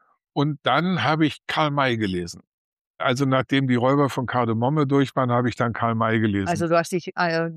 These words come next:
Speaker 2: durchgequält, sag ich jetzt mal, aber du hast es geschafft und
Speaker 1: Ja,
Speaker 2: dann hat's
Speaker 1: weil's,
Speaker 2: auch Spaß gemacht.
Speaker 1: weil's spannend war. Weißt du,
Speaker 2: Okay.
Speaker 1: der Shoot, ja, äh, durchs wilde
Speaker 2: Äh, äh,
Speaker 1: Kurdistan.
Speaker 2: sorry, ich hab nie <laughs> gelesen, Karl
Speaker 1: Ja,
Speaker 2: May,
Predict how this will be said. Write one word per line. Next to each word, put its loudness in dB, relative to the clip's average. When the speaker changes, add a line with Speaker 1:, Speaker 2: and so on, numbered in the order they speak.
Speaker 2:
durchgequält, 0
sag 0
ich -2
jetzt -8
mal, 2
aber 0
du 2
hast 0
es -2
geschafft -6
und 2
Speaker 1:
Ja, 2
Speaker 2:
dann 0
hat's 0
Speaker 1:
weil's, 0
Speaker 2:
auch -4
Spaß -10
gemacht. -10
Speaker 1:
weil's 0
spannend 0
war. -2
Weißt -2
du, 2
Speaker 2:
Okay. 0
Speaker 1:
der 2
Shoot, 0
ja, 0
äh, 2
durchs 0
wilde 2
Speaker 2:
Äh, -2
äh, -10
Speaker 1:
Kurdistan. 0
Speaker 2:
sorry, -2
ich -8
hab -6
nie -6
<laughs> -8
gelesen, -4
Karl 2
Speaker 1:
Ja, 0
Speaker 2:
May, -4